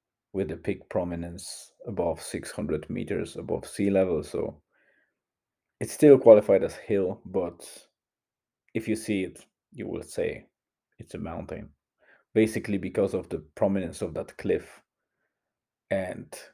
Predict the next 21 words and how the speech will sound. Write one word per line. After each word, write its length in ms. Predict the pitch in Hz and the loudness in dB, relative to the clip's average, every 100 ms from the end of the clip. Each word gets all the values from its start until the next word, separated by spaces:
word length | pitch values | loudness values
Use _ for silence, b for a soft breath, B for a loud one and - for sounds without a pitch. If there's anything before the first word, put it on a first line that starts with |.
| _ _ _ | _ _ _
the 100 | 104 | -4
amazing 480 | 98 98 95 87 - | -2 -2 -2 -6 -10
view 300 | 92 98 92 | -8 -6 -4
that 260 | - - - | -6 -10 -14
you 60 | |
can 240 | - - - | -12 -14 -16
see 340 | - 95 90 | -12 -10 -8
there. 340 | 131 - - _ b b b b b | -8 -8 -12 _ b b b b b
So 240 | - 113 107 | 0 2 4
the 120 | 104 | 0
cliff 600 | - 147 151 151 - - _ _ _ | 2 4 4 2 -14 -20 _ _ _
is 160 | 104 104 | -2 2
a 240 | 92 85 - 85 | 2 2 -4 -2
big 260 | 101 98 | -2 0
rocky 360 | 98 92 - 101 | 0 0 0 -6
wall, 560 | 90 92 90 98 95 _ _ _ - | -2 0 0 -2 -8 _ _ _ -8
very 260 | 107 95 87 | -4 -4 -6
steep 420 | - 92 85 - - _ | -10 -12 -12 -16 -20 _
slope, 540 | - - 87 80 82 - _ _ _ _ - | -18 -4 -2 -2 -4 -16 _ _ _ _ -4
almost 440 | 107 95 101 101 | -2 0 -4 -4
vertical. 640 | 92 98 - - 95 104 | -6 -6 -6 -2 -2 -2